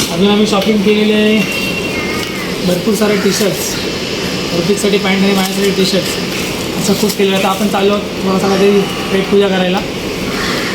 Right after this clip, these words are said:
भूक लागली भाई, काय सांगू तुला, जेवायला जायचं आहे. ये तू पण चल. तर मित्रांनो, ऋतिकला दिसला तिथे पा-, लिंबू सरबतवाला भैया,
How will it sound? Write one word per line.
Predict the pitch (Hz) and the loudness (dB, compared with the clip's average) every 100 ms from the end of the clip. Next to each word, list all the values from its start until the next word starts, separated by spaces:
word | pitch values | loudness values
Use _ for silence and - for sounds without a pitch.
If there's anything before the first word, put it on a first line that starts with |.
| - - - 165 | -4 -6 -4 0
भूक | 160 202 | 2 4
लागली | 214 202 202 | 2 2 2
भाई, | 175 185 185 | 2 0 0
काय | 175 180 | 0 -2
सांगू | 180 175 | 0 0
तुला, | 160 151 151 - - - - 185 170 | 0 -2 -2 -4 -4 -4 -4 -4 0
जेवायला | 180 190 190 | 2 2 0
जायचं | 175 156 160 | 0 -2 -4
आहे. | 147 - - - - - - | -6 -6 -6 -6 -6 -4 0
ये | 214 | 0
तू | 196 | 0
पण | 185 165 | 0 0
चल. | 202 156 - - - - - - _ - - - 170 | 0 -2 -4 -6 -6 -6 -4 -6 _ -14 -10 -4 -2
तर | |
मित्रांनो, | 165 165 170 165 160 | 0 0 2 2 2
ऋतिकला | 151 160 160 | 0 0 0
दिसला | 156 147 160 | 0 0 0
तिथे | 160 156 | 0 -2
पा-, | 160 156 143 143 139 | 2 2 4 4 2
लिंबू | 139 143 151 | 0 -2 -2
सरबतवाला | 147 147 151 147 147 | 0 0 2 2 2
भैया, | 143 139 | 2 0